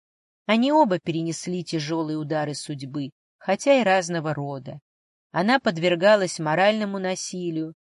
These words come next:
а поскольку его травмы были физические,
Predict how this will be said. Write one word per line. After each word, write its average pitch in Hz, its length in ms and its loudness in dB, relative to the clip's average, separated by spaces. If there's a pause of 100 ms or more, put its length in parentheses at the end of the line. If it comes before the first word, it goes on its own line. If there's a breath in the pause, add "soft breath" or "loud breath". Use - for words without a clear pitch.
(120)
а 151 80 -2
поскольку 196 600 0
его 185 260 -2
травмы 165 560 2
были 160 300 -2
физические, 160 1040 -8